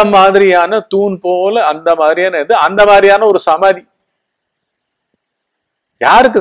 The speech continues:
சமாதி அது? உடம்புக்கா? உடம்புக்கு ஒண்ணுமே கிடையாது.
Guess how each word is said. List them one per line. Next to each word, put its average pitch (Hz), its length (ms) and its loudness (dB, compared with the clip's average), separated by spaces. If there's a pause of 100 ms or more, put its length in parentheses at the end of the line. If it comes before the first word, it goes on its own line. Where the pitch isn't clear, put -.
சமாதி 170 260 -4 (100)
அது? 202 120 -12 (680)
உடம்புக்கா? 156 340 -2 (920)
உடம்புக்கு 233 440 0
ஒண்ணுமே 269 340 0
கிடையாது. 190 300 0